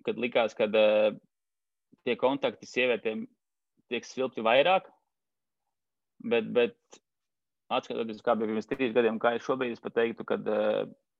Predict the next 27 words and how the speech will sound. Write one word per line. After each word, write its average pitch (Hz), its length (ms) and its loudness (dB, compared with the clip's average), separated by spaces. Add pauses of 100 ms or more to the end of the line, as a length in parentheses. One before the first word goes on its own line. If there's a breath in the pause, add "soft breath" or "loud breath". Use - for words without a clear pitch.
(440)
man 110 200 -4
nav 110 160 2
problēma 113 320 -2
pārslēgties. 113 580 -4 (260)
Jo 110 200 0
arī 104 160 0
sieviešu 117 280 0
basketbols 110 480 -2
ir, 107 140 0 (180)
ja 113 80 -2
mēs 110 200 -6
skatāmies, 110 320 0
piemēram, 110 540 0 (960 soft breath)
šo 107 120 -2
te 101 80 6
Eirolandes 110 360 4
finālu, 120 420 6 (920)
viņš - 140 -8
ir 107 80 -2
gana 120 200 6
fizisks - 580 -2 (120)
spēlētājs, 110 500 0
ir 107 80 2
ātrs 120 440 2
spēlētājs, 107 320 -6
ir - 100 -20
spēcīgs. 110 480 -2